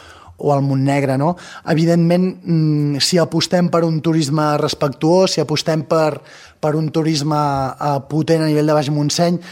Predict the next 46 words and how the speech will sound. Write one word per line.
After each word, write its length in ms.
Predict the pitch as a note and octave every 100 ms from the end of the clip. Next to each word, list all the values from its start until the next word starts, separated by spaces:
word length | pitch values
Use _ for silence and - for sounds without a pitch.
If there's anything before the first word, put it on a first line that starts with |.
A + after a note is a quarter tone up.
| -
doncs 200 | D#3 D#3
això 320 | C#3+ - E3+ - D#3+
ens 140 | D3
enforteix 560 | D3+ - C#3+ D#3+ D#3+ -
també, 380 | D3 D3 D#3+
eh, 600 | E3+ - C#3 C3 C3 B2+
el 100 | B2+
tema 240 | D3 D3 D3
del 140 | C#3+
comerç, 640 | - C3+ D3+ C#3+ B2 - - -
el 80 | C3+
comerç 240 | C#3+ C#3+
de 80 | D3
proximitat. 640 | C#3+ - C#3+ C#3 D#3 D3+
Evidentment 460 | B2+ C3+ C3+ C#3 C3+
que 320 | - C#3+ C3+ -
com 200 | E3 D3+
a 100 | D3
cup, 240 | E3+ D#3
doncs, 300 | D#3 D3+ D3+ -
apostem 500 | D#3 D#3+ - E3 D#3+
molt 160 | D#3
més 140 | D3+ -
pel 140 | D3+
comerç 220 | D3+ C#3+
de 100 | D3+
proximitat 460 | C#3 C#3+ D3+ C#3+ E3+
que 80 | D3+
no 100 | C3+
pas 160 | C#3+
pels 280 | - C#3+ C3
grans 260 | C#3 D3+ D3
centres 300 | D3+ C#3 -
comercials, 640 | C#3+ C#3+ - F3 F3+ F#3 - - - -
i 60 |
en 60 | E3
aquest 220 | D#3+ D3+
sentit 340 | F3 D3+ E3 E3
creiem 360 | D#3 D#3 D#3
que 140 | - D3+
una 540 | D3+ D#3 D3+ C#3+ C#3+
bona 320 | C3 D#3+ D#3
política 440 | D3+ D3 C#3+ C#3+ C3+
turística 600 | C#3 C#3 - C3 C3+ -
al 140 | D3
municipi, 640 | C#3 C3+ - C3 D3 D3